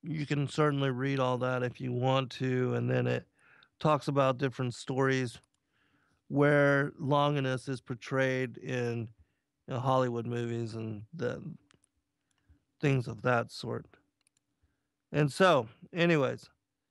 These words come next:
there are, I mean, when you look up, it, it, it was intriguing to me also in that, um, when I was looking up some of the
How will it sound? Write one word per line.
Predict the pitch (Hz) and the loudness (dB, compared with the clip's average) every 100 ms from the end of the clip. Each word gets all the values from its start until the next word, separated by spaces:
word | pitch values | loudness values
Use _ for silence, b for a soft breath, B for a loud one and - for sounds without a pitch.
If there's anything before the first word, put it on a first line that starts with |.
| _ _ _ _ _ _ _ _ _ _ _ _ _ _ | _ _ _ _ _ _ _ _ _ _ _ _ _ _
there | 147 170 202 | 2 4 6
are, | 208 208 190 180 | 8 6 4 2
I | |
mean, | 165 175 165 | 2 2 2
when | 180 | 2
you | 175 180 170 156 | 2 2 0 2
look | 175 202 - | 2 2 4
up, | 175 175 139 - 135 | 6 6 2 -8 -12
it, | 165 180 170 | -8 -6 0
it, | 175 170 | 0 2
it | 180 | 2
was | 165 | 2
intriguing | 170 165 185 233 226 185 | 4 2 2 0 2 0
to | 170 | 2
me | 165 160 | 0 4
also | 175 180 165 151 151 | 2 2 2 2 2
in | 143 | 4
that, | 151 151 | 4 4
um, | 147 147 147 139 147 | 2 2 2 2 -2
when | - 151 165 | -4 0 2
I | |
was | 160 147 | 2 2
looking | 175 190 202 | 0 2 2
up | 175 156 | 2 0
some | 175 165 | 0 0
of | 156 | 2
the | 151 147 147 | 0 0 -2